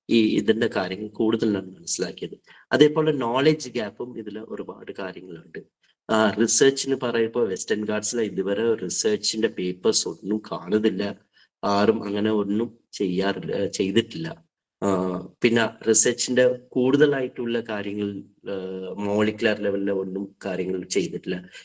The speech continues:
എവല്യൂഷനിൽ ഒരു റിസർച്ച് പേപ്പർ ഇല്ല. വെസ്റ്റേൺ ഗാർഡ്സിൽ നമ്മൾ ഒരുപാട്, ആ, കാര്യങ്ങളൊക്കെ പറയുന്നു. Western Ghats is rich in biodiversity-ന്. അപ്പൊ ഈ ഒരു ഫയർഫ്ലൈസിന്റെ, ആ, മോണിറ്ററിങ്ങും അസസ്മെന്റും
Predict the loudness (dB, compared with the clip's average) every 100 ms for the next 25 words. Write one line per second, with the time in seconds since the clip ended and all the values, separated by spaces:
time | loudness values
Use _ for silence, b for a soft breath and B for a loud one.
0 | _ 4 4 4 2 0 0 0 0 -2
1 | -4 -4 -4 -6 -6 -8 -8 -10 -8 -10
2 | -14 B B 0 2 2 0 0 0 0
3 | 0 2 0 0 0 2 2 0 -2 0
4 | 2 2 2 2 2 0 -6 -16 -20 -4
5 | 0 0 0 0 -2 -6 -8 -6 -6 -4
6 | -4 -2 0 0 0 0 0 -4 -2 0
7 | 0 B B B 0 4 4 4 4 4
8 | 0 -8 -10 -10 -12 -2 -2 2 4 4
9 | 4 0 -2 -2 -2 -4 -4 0 0 0
10 | B B B _ -2 0 2 4 6 6
11 | 6 6 4 2 -2 -6 -4 2 2 2
12 | -4 -8 -10